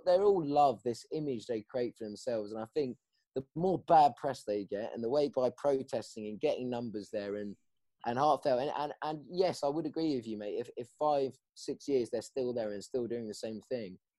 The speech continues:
I'd be stupid to keep going and paying them money because I am fe-,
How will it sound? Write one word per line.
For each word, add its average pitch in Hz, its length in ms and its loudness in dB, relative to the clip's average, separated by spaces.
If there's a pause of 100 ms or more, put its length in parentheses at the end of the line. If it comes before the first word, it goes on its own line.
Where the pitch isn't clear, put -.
(260)
I'd 117 220 2
be 123 120 -4
stupid 135 500 -4
to 113 80 -10
keep 123 260 -8
going 117 180 -2
and 110 100 -8
paying 113 240 -4
them 110 140 -6
money 117 240 -4
because 101 340 -6
I 110 140 0
am 110 140 -6
fe-, 110 380 -4